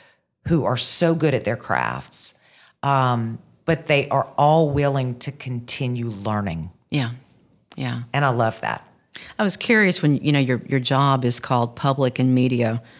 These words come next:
Speaker 2: Relations. So
Speaker 1: Mm-hmm.
Speaker 2: the public aspect, you know, especially as we're entering active hurricane season, I'm sure that it's critical that
Speaker 1: Oh,
Speaker 2: you're able to
Speaker 1: absolutely.
Speaker 2: contact people and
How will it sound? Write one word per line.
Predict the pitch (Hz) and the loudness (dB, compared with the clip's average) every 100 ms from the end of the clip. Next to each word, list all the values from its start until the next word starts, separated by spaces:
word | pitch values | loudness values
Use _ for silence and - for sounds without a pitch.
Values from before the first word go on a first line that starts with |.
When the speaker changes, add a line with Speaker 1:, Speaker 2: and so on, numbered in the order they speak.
| - _ | -20 _
Speaker 2:
Relations. | 139 135 127 127 - 139 127 - | -2 0 2 2 0 0 2 2
So | 135 | 4
Speaker 1:
Mm-hmm. | 170 | 2
Speaker 2:
the | |
public | 120 165 160 143 127 | 0 0 0 0 0
aspect, | 117 117 - 123 120 120 - - - - - _ | 0 2 0 -2 -6 -4 -4 -4 -8 -20 -20 _
you | 151 | 0
know, | 143 | 2
especially | 123 - 156 - 135 | 2 2 2 2 0
as | 127 | 0
we're | 131 120 - | 0 -2 -2
entering | 139 139 135 127 117 - - - | 0 2 2 0 -2 -6 -18 -6
active | 135 131 127 - | -4 -2 -4 -4
hurricane | 135 131 - 113 113 | -2 -2 -2 -4 0
season, | - 123 123 - 104 107 | 0 2 0 0 0 -4
I'm | 113 | -2
sure | - 135 135 123 | 0 2 0 0
that | 107 104 - - - - - _ | -2 -4 -6 -14 -20 -20 -20 _
it's | - 143 | -4 -2
critical | - 131 127 - 90 120 - _ - - - | 0 -2 -2 -2 -2 -4 -12 _ -18 -14 -8
that | 131 - | -2 2
Speaker 1:
Oh, | |
Speaker 2:
you're | 135 | 2
able | 127 127 123 | 2 0 0
to | - 98 | 0 -2
Speaker 1:
absolutely. | 123 | -6
Speaker 2:
contact | - 156 147 139 - | -2 0 2 0 -2
people | 143 131 127 123 | -4 -4 -4 -2
and | 110 117 | -4 -6